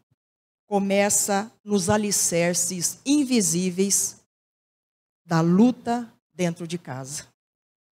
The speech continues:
Que todos nós possamos refletir sobre tudo isso, não só como pais, mas como filhos que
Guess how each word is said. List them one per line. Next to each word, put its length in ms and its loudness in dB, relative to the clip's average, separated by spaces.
Que 80 -6
todos 400 2
nós 720 2
possamos 680 4
refletir 720 0
sobre 320 0
tudo 320 -4
isso, 520 0
não 440 2
só 360 6
como 300 -2
pais, 720 -2
mas 220 -6
como 300 0
filhos 840 -4
que 160 -12